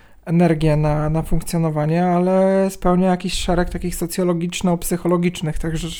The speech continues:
też, też rzeczy. No i na przykład właśnie jedną z funkcji jedzenia jest tak jakby regulacja emocji i tego, jak radzimy sobie z jakimiś sytuacjami. No i tutaj prosto można, że w momentach, kiedy sobie nie radzimy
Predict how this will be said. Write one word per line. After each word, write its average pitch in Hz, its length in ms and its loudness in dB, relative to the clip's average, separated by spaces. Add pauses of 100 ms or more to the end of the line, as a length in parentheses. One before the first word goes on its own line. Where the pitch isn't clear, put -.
(320)
też, - 340 -12
też - 320 -8 (640)
rzeczy. 175 480 0 (300)
No 175 180 2
i 180 60 4
na 185 80 2
przykład 180 220 -4
właśnie 175 280 0
jedną 180 240 2
z 175 60 -8
funkcji 170 360 -4
jedzenia 175 360 0
jest 190 140 0
tak 175 80 -6
jakby 170 220 2
regulacja 175 600 2 (480)
emocji 165 460 2 (340)
i 175 100 -6
tego, 165 680 2 (720)
jak 180 200 6
radzimy 180 320 4
sobie 175 220 0
z 165 40 -2
jakimiś 170 280 0
sytuacjami. 160 680 0
No 170 200 0
i 185 280 6 (720)
tutaj 190 240 4
prosto 190 380 4
można, 175 380 4
że 156 480 0
w - 40 -2
momentach, 190 460 4
kiedy 165 240 -6
sobie 165 300 -2
nie 175 160 6
radzimy 160 520 2